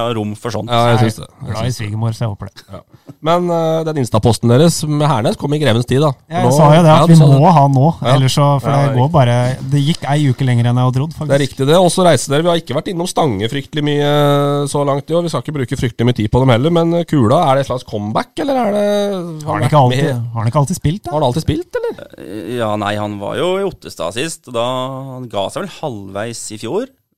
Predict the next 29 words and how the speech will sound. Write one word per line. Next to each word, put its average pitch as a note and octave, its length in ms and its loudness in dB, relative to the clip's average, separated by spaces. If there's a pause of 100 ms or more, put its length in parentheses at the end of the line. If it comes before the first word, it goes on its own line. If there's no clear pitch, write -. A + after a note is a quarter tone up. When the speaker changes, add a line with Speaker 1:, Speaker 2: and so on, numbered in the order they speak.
Speaker 1:
da A2+ 380 -12
knea G2+ 340 -12 (540)
var - 20 -10
Speaker 2:
Ja. B2 160 2
Speaker 1:
dårlige. A2+ 500 -8
Eh, G#2 1000 -12
litt G2+ 120 -16
morsomt - 320 -14
med - 120 -16
Stange, G#2+ 200 -10
synes D#3 140 -8
jeg A2+ 100 -4
da. G#2 120 -4
Nå A2 120 -10
har G#2+ 140 -4
jo, A2 160 -6 (600)
det A2 100 -16
blir A2+ 80 -8
jo, C#3+ 140 -6
får C3 180 -8
jo D3 40 -8
konsekvenser F3+ 460 -6
for D3 80 -8
femtedivisjon, A#2+ 440 -6
den A#2+ 160 -6
her A2+ 120 -4
fjerdedivisjonscutten G2+ 600 -10
nå. D#3 260 -4
Speaker 2:
Mm. - 80 -10